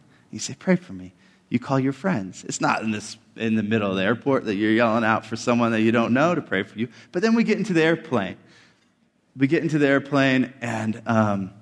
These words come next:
again, I'm thinking, like, everyone knows I'm the pastor now. So what do you think my first thought was? "Lord, please let no one sit next to me." <laughs> Right?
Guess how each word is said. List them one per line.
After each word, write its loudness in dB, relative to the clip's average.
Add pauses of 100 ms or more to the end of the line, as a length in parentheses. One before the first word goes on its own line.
(540)
again, 2
I'm 0
thinking, 0
like, -2
everyone 0
knows 0
I'm -8
the -8
pastor -2
now. -4 (140)
So -6
what 0
do 2
you 4
think -4
my -2
first -4
thought 2
was? -10 (480)
"Lord, 2
please 2
let 2
no 2
one 0
sit -4
next -4
to -10
me." -8
<laughs> -20 (2500)
Right? 2